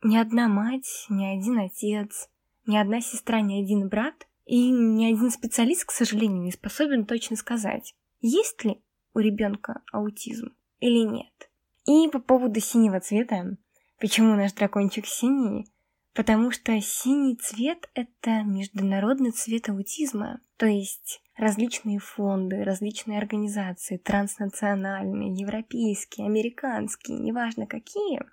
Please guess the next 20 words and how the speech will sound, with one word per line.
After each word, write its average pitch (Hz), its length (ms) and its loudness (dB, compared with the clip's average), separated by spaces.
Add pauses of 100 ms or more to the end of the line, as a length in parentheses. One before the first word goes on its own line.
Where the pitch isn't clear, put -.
(200)
они 233 920 4 (180)
считают, 269 520 0
что - 180 -4
синий 208 320 -2
цвет — 254 480 -2
это 208 540 -4
цвет-маячок. 208 1120 -4 (180)
Маячок 208 840 0
расстройств - 800 -4
аутистического 202 920 -6
спектра. - 680 -10 (160)
Поэтому 294 520 4
наш 254 240 2
дракоша 254 560 0
синенький. 233 920 -2 (560)
И 240 60 0
если 247 640 0
возвращаться 220 580 -2
к - 100 -10
матери, 240 520 0